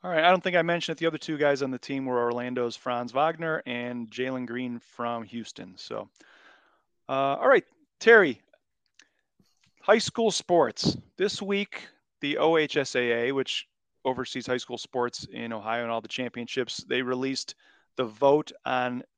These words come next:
how the schools voted on name, image, and likeness, which is another word for allowing athletes to get endorsements and get paid for doing commercials or whatever, whatever comes their way. The schools voted it down,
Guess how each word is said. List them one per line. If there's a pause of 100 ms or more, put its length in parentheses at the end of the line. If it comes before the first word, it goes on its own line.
(840)
how
the
schools
voted
on
name,
image,
and
likeness,
which
is
another
word
for (420)
allowing
athletes
to
get
endorsements
and
get
paid
for
doing
commercials
or
whatever, (100)
whatever
comes
their
way. (440)
The
schools
voted
it
down,